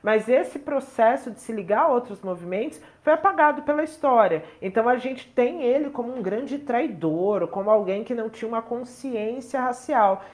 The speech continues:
e apaga esse lugar dele de transitar entre os dois espaços. O André Rebouças foi um grande engenheiro aqui em São Paulo. Ele foi responsável por várias obras. Hoje em dia a gente tem nomes de avenidas, né, em homenagem ao André Rebouças.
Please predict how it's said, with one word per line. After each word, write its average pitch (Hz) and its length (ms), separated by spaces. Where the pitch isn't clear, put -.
e - 80
apaga 233 540
esse 302 180
lugar 240 440
dele 220 380
de 220 120
transitar 240 800
entre 214 300
os 196 140
dois 190 240
espaços. 156 640
O 180 40
André 202 220
Rebouças 220 580
foi 247 100
um 247 100
grande 233 440
engenheiro 226 720
aqui 208 220
em 208 60
São 208 200
Paulo. 196 580
Ele 185 160
foi 208 140
responsável 214 600
por 208 220
várias 202 460
obras. 190 640
Hoje 196 180
em 202 60
dia 196 180
a - 20
gente 202 240
tem 208 140
nomes 202 380
de 214 40
avenidas, 180 920
né, 175 140
em 180 80
homenagem 180 500
ao 170 60
André 175 200
Rebouças. 233 560